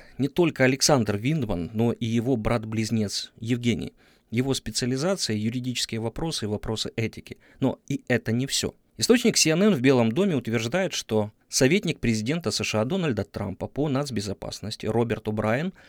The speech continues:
именно сейчас, после завершения процедуры импичмента, намерен уволить из Совета нацбезопасности ещё десять человек. Основанием О'Брайен якобы считает необходимость сократить раздутые штаты Совбеза.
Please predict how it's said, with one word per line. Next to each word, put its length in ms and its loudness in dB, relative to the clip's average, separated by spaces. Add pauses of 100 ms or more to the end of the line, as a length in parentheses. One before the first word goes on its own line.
(220)
именно 260 4
сейчас, 580 -2 (320)
после 260 2
завершения 460 2
процедуры 520 0
импичмента, 640 -2 (380)
намерен 520 4
уволить 500 0
из 140 -6
Совета 360 -2
нацбезопасности 960 -2
ещё 460 0
десять 500 -2
человек. 480 -4
Основанием 640 0
О'Брайен 400 0
якобы 280 -4
считает 360 -4
необходимость 680 -2 (400)
сократить 560 -2
раздутые 500 -4
штаты 340 -8
Совбеза. 580 -10